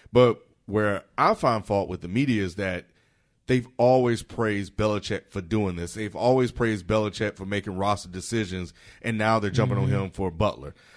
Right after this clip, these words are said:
Speaker 1: you know, because it didn't work. There were plenty of times Belichick has made decisions that didn't work. How about
Speaker 2: Right.
Speaker 1: the time they went for it on fourth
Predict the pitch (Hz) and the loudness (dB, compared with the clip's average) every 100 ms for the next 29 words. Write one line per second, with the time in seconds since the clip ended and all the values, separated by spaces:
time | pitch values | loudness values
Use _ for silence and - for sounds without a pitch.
0 | _ - 120 110 98 95 - 110 123 104 | _ -2 2 4 4 2 0 2 2 2
1 | 90 69 - 113 107 98 101 90 113 135 | -6 -12 -6 -4 -4 -2 -2 -2 0 0
2 | - 107 165 214 117 101 95 85 104 98 | 0 -4 -2 -2 -2 -2 -6 -4 -4 -4
3 | - 92 92 95 90 90 - 98 90 92 | -6 -10 -6 -4 -4 -8 -8 -6 -6 -8
4 | 82 95 90 87 80 92 120 160 135 127 | -8 -8 -6 -6 -6 -4 2 2 2 0
5 | 123 127 123 131 127 127 120 135 135 | -2 -4 -4 -4 -2 -2 -2 -2 -2